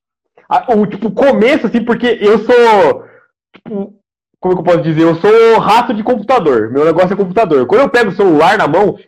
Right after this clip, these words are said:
cara, tem um monte de ferramenta que eu não manjo ainda. Então, tipo, nossa, é bem difícil. Então, agora eu, eu ando fazendo no computador, eu passo o celular e aí eu posto.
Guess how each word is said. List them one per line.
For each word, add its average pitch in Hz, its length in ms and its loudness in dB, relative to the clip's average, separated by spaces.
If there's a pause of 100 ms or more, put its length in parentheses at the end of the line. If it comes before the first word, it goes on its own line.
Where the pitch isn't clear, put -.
cara, 247 500 0 (460)
tem 320 180 0
um 240 180 0
monte 247 240 2
de 240 80 -4
ferramenta 226 380 0
que 233 60 2
eu 233 40 0
não 233 80 0
manjo 208 340 2
ainda. 156 200 -2
Então, 190 320 -4
tipo, 185 460 -4
nossa, 220 340 0
é 180 80 0
bem 165 200 -4
difícil. 202 360 -6 (160)
Então, 185 260 2
agora 175 500 4
eu, 160 240 -2
eu 185 220 2
ando 185 180 0
fazendo 160 400 0
no 160 120 0
computador, 196 540 -2
eu 226 200 0
passo 247 280 0
o - 60 -20
celular 202 320 2
e 240 40 2
aí 233 60 0
eu 240 100 0
posto. - 360 -2